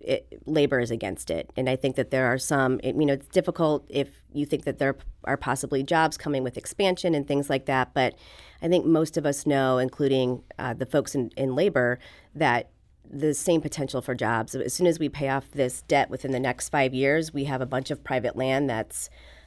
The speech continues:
um, able to be redeveloped. The airport is, um, you know, decreasing in ways that it should in terms of per passenger,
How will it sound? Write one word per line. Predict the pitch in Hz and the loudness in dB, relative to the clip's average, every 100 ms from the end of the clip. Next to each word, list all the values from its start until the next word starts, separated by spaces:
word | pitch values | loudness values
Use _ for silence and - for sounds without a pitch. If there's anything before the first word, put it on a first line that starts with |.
| - | -8
um, | 139 123 101 - | -4 -4 -4 -2
able | 143 160 147 | 0 2 2
to | |
be | 143 139 | 0 0
redeveloped. | 131 139 131 143 160 170 170 - - | 0 0 2 4 6 4 0 -10 -8
The | 151 143 127 | -2 0 2
airport | 139 147 - 160 147 - | 0 -2 0 0 2 0
is, | 139 131 123 127 - - - - - - - | 0 0 0 -4 -10 -14 -20 -20 -20 -14 -6
um, | 135 135 131 - | -4 -4 -6 -4
you | 147 | -2
know, | 127 117 - - - | 0 -2 -8 -20 -10
decreasing | 175 175 - 180 175 170 | -4 -2 0 -2 2 4
in | 147 | 4
ways | 139 139 147 | 2 2 0
that | 131 | -2
it | - | -2
should | - 143 143 | 0 2 2
in | 131 | 0
terms | - 135 131 | -2 -2 -2
of | 127 127 - | -4 -4 -2
per | 143 | 0
passenger, | 131 147 131 - 131 131 123 123 127 | 0 0 -2 -2 0 2 2 2 -2